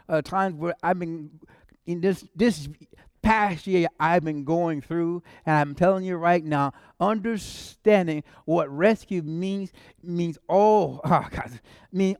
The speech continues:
all the trusting in the word, because God said he will, and he has. And I tell you, my faith is soared in twenty twenty, and it continued to soar in twenty-one because of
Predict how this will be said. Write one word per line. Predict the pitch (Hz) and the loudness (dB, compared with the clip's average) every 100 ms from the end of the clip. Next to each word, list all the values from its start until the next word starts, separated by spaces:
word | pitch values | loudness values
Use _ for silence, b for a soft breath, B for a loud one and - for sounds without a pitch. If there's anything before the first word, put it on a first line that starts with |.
| _ | _
all | 175 220 233 | 4 6 6
the | 208 | 2
trusting | 180 - 233 220 226 | 0 -4 -4 -4 -6
in | 190 | -6
the | 175 | -6
word, | 165 185 160 - b | -4 -4 -6 -18 b
because | 165 - 185 131 | -8 -2 -2 -2
God | 131 214 220 196 | 4 4 4 0
said | - 165 143 | 0 0 2
he | 160 160 | 0 0
will, | 143 143 139 - b - | 0 0 -2 -10 b -4
and | 135 | 0
he | 143 | 2
has. | 135 139 120 110 b b | 4 4 4 -2 b b
And | 143 | 0
I | 143 | 0
tell | 135 - 185 | 2 2 4
you, | 190 190 b b _ _ | 4 -2 b b _ _
my | 139 151 | 0 2
faith | 135 156 196 196 190 | 0 2 6 6 4
is | 160 160 123 - - - - _ b | -2 -2 -4 -18 -18 -16 -18 _ b
soared | - - 233 208 165 - - | -14 0 4 4 4 -4 -6
in | 160 143 | -6 -4
twenty | - 190 180 151 - b - | -6 -4 -2 -4 -10 b -16
twenty, | - 196 196 190 b - | -6 -4 -4 -8 b -4
and | 170 | -2
it | 160 | -2
continued | - 165 147 226 226 180 | -2 -4 2 0 0 -2
to | 180 | -4
soar | - 196 202 | 0 -2 -2
in | 180 | -4
twenty-one | - 190 190 180 175 | -8 -8 -6 -6 -6
because | 156 147 175 | -6 0 2
of | 160 | 2